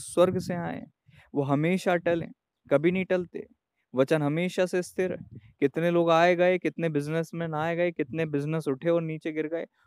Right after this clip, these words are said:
खुदा बाप का वचन अटल है। खुदा बाप का वचन, आ, उनकी आज्ञाएं, उनके नियम, उनकी विधियां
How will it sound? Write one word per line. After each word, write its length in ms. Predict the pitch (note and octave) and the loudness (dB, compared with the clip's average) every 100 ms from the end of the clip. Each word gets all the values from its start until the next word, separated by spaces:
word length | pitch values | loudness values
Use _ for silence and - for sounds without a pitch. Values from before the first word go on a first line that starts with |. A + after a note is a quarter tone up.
| _ | _
खुदा 240 | C#3+ C#3+ | 2 4
बाप 200 | D#3 E3 - | 6 4 2
का 60 | D#3+ | 0
वचन 320 | D3+ D#3+ D#3+ | 0 -2 -4
अटल 400 | B2+ - F3 D#3+ | -4 -2 -2 -2
है। 120 | C3 _ _ - | -8 _ _ -4
खुदा 240 | C#3 D3 | 2 4
बाप 200 | C#3+ D3+ | 2 -2
का 120 | - | -2
वचन, 440 | D3 C#3+ - F3+ E3+ _ _ _ - | 0 0 0 -2 -4 _ _ _ 0
आ, 200 | A#2+ A#2 | 0 0
उनकी 460 | - C3 D3 D#3 | -2 -2 0 2
आज्ञाएं, 480 | D3 D3 D#3 E3+ F#3 - _ | 4 2 0 -2 -4 -10 _
उनके 320 | C3+ C#3 D3 | -4 0 0
नियम, 360 | D3 D#3+ E3+ F3 _ - | 0 -2 -4 -6 _ -10
उनकी 300 | - C#3+ D3+ | -4 -2 0
विधियां 440 | C#3+ C#3+ E3+ D#3+ | 0 2 0 -2